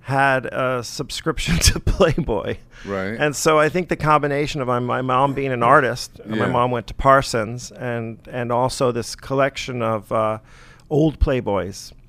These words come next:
Speaker 1: from the sixties
Speaker 2: Mm-hmm.
Speaker 1: fascinated me, uh, when I was, when I was young, and just, uh, that combination somehow led me into being very interested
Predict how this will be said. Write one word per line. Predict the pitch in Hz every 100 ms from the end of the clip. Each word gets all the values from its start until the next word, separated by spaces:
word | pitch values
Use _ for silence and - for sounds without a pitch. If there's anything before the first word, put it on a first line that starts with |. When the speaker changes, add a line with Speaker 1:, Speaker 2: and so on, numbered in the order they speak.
| -
Speaker 1:
from | - 127 110
the | 107 113
sixties | - 180 - 127 110 - -
Speaker 2:
Mm-hmm. | - 98
Speaker 1:
fascinated | 135 127 139 131 117 110
me, | 113 113 113 107 - - - -
uh, | - 110 107 92 - - - - - - -
when | 262 269 147
I | 127
was, | 120 120 101 - -
when | - 131
I | 117 113
was | 110
young, | 123 117 113 117
and | - 120 113 113 107 - - - - - - - -
just, | - 131 - -
uh, | 120
that | 113 143 -
combination | 143 139 131 135 139 127 113
somehow | 156 143 143 123
led | 123 123 123 120
me | 127 123 120 -
into | 131 131 123 - 107
being | 113 117 110
very | 110 123 123 123
interested | - 135 143 151 - 135 120